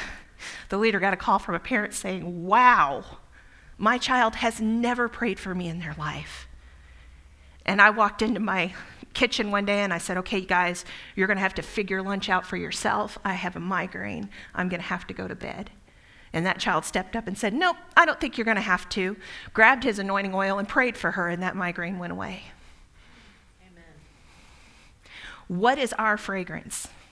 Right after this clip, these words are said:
Speaker 1: What is it that God's dropped into you that said, "This is who you are, and this is what I want you to release into this world"?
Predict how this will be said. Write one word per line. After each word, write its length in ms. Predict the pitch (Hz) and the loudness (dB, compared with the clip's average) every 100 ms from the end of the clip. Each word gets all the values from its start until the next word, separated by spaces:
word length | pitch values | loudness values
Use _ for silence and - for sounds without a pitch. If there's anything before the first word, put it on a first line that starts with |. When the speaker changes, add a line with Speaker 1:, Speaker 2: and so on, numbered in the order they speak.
| - - - - - - _ _ _ _ _ - - - _ _ - - | -20 -20 -20 -20 -20 -20 _ _ _ _ _ -20 -20 -20 _ _ -16 -4
Speaker 1:
What 260 | 175 214 | 2 2
is 160 | 240 233 | 2 0
it 100 | - | -2
that 140 | 175 | -2
God's 240 | 196 185 - | -2 -2 -2
dropped 280 | 185 180 | -4 -4
into 160 | 190 185 | -6 -6
you 200 | 185 180 | -6 -6
that 140 | - | -6
said, 340 | - 180 165 - - - - | -6 -6 -6 -8 -18 -20 -6
"This 300 | 143 208 - | -2 0 0
is 160 | 202 | -4
who 100 | - | -4
you 340 | 202 185 185 170 | -4 -4 -6 -8
are, 260 | - - - - - - | -8 -10 -16 -20 -20 -6
and 180 | 180 170 | -4 -2
this 160 | 170 175 | -4 -6
is 100 | 180 | -6
what 140 | 170 | -4
I 80 | 175 | -4
want 320 | 190 175 - | -4 -6 -6
you 80 | 185 | -6
to 100 | 170 | -6
release 400 | 185 208 185 - | -6 -8 -10 -10
into 220 | 196 180 | -10 -10
this 180 | 180 - | -10 -10
world"? 460 | 185 - 175 - | -10 -12 -14 -16